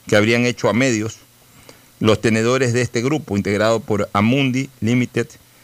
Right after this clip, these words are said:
Contrarian Capital Management, eh, Gratnan Mayo Van Otterloo, Rowe Price Associates, asesorados por Broadspan Capital y V S, junto con ciertos tenedores del bono de la República para el dos mil veinticuatro.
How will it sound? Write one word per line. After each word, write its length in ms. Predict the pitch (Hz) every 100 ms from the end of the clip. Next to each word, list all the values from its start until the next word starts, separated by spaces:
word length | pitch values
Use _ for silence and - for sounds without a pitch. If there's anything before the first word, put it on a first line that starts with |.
| - -
Contrarian 560 | 107 98 123 127 117
Capital 420 | 117 117 120 117
Management, 800 | 107 107 107 131 131 135 127 127 - _ _ _ -
eh, 180 | 107 101
Gratnan 520 | 117 131 127 120 107
Mayo 520 | 120 127 117 113 104 92 - _ _
Van 400 | 92 117 120 117 -
Otterloo, 540 | 135 135 127 123 123 - _ _ _ - _ -
Rowe 340 | 120 139 135
Price 440 | - 131 127 120 - _ -
Associates, 800 | 104 110 - 147 135 131 - - - - - -
asesorados 680 | 110 120 110 120 127 139 -
por 260 | 117 107
Broadspan 840 | 104 127 139 131 - - - 131 127
Capital 560 | 143 - 131 131 127 -
y 200 | 113 -
V 440 | 131 127 127 143
S, 240 | 135 - 92 -
junto 280 | 113 123 120
con 180 | - 107
ciertos 440 | - 147 - 135
tenedores 440 | 127 117 120 139 117
del 140 | 110
bono 300 | 127 139 131
de 60 | 113
la 120 | 107
República 580 | 104 - 147 135 123 -
para 260 | 101 101 -
el 160 | 104
dos 140 | 104 95
mil 160 | 113
veinticuatro. 600 | 117 110 98 - 80 -